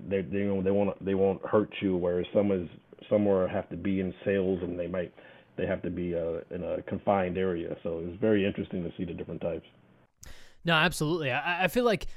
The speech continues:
Speaker 2: walking in with fresh eyes and seeing that, you have the perspective of somebody who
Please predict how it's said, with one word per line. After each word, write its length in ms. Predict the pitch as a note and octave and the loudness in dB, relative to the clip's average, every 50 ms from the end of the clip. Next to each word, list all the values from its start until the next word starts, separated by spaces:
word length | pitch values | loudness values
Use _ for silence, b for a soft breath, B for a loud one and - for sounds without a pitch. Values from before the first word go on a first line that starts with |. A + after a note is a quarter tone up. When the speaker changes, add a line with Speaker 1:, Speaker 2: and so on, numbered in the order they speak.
| b - | b -2
Speaker 2:
walking 360 | D#3 E3 F3+ F3+ - G3+ F3 | 4 4 4 6 4 2 2
in 140 | F3 F3+ F3+ | 4 4 4
with 120 | E3 D3 - | 2 2 2
fresh 280 | - D#3+ D#3 C#3 - | 2 2 2 4 4
eyes 240 | D#3+ D3+ D#3+ D#3 C3+ | 4 4 4 2 0
and 120 | C#3+ C#3 B2+ | -4 -4 -4
seeing 280 | - E3+ E3 E3+ E3 D3+ | -2 -2 -2 -2 0 0
that, 300 | C3+ C3 C3+ F3 G3 G3+ | -2 -2 -4 -8 -6 0
you 140 | E3+ A3 | 2 4
have 180 | G#3+ G#3+ G3+ E3+ | 4 4 4 2
the 80 | E3 E3+ | 0 0
perspective 840 | - E3 D3+ - - - D3 C3 - - C#3+ C3+ C3+ C3 B2 - - - - | 0 0 -2 0 0 0 0 0 0 0 0 0 0 -2 -4 -8 -12 -6 0
of 520 | D#3 C#3 C3+ C3 C3 C3 B2+ B2 B2 - - - - | 2 4 4 4 4 2 0 -2 -6 -14 -18 -10 -6
somebody 580 | - - - E3+ D3+ D3 D3+ C#3+ C3+ C3+ C3 A#2+ | -4 0 0 0 2 2 2 2 2 0 -2 -2
who 460 | - A#2+ C#3 B2+ C3 C3 B2 B2 | -4 -4 -2 -2 -2 -2 -2 -4